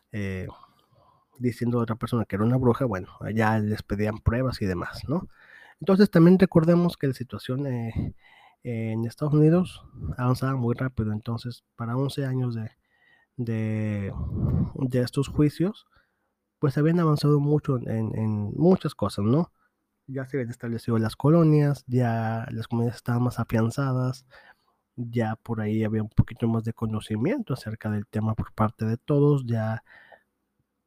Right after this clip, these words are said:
mucha gente ya veía mal de estar matando <laughs> tanta, tanta gente por creer que era, que eran brujas.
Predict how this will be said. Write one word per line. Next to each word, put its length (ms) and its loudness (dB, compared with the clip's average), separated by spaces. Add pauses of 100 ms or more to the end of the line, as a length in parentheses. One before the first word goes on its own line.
(560)
mucha 380 4
gente 560 -2 (320)
ya 400 4
veía 260 8
mal 320 2
de 120 0
estar 200 -2
matando 440 2
<laughs> 0 -
tanta, 520 0 (160)
tanta 280 0
gente 260 -2
por 180 -2
creer 200 -4
que 100 -4
era, 200 -2 (100)
que 80 -6
eran 160 0
brujas. 400 2